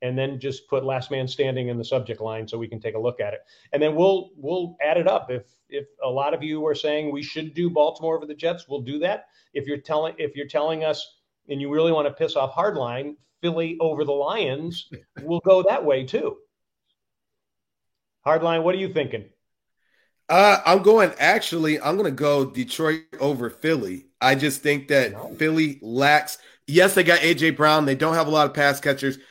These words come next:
Speaker 2: but their run game is terrible. I mean, it is awful. And I don't think that they've addressed it. I don't think they've gotten much better. Uh, I think that Detroit's gotten a little bit better this season.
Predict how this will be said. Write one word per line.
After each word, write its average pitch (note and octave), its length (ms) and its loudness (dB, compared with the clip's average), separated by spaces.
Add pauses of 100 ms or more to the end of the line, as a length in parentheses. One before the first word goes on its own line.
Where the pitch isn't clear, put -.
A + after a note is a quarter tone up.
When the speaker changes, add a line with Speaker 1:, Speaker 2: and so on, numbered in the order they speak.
(160)
Speaker 2:
but C3+ 120 -2
their F#3+ 160 8
run E3 240 4
game C#3 240 4
is G#2+ 100 -6
terrible. G#2+ 640 0
I C#3 120 4
mean, C3+ 140 2
it D3+ 140 2
is A2 260 -2
awful. A#2 480 -2 (240)
And B2 100 -2
I C3 100 2
don't D#3 260 0
think D3 160 0
that D3 140 -4
they've C#3 180 4
addressed C3+ 360 2
it. B2+ 60 2
I A#2+ 40 0
don't C#3 260 0
think C#3 160 -4
they've - 260 -4
gotten C3 280 0
much B2+ 260 -2
better. A#2+ 320 0 (380)
Uh, C#3 340 6
I C3 80 0
think D#3 220 -2
that C#3 140 2
Detroit's C#3+ 400 0
gotten C#3+ 280 2
a C3+ 40 2
little C#3+ 220 2
bit D3 160 -4
better D3 220 2
this C#3 220 -2
season. C#3 460 0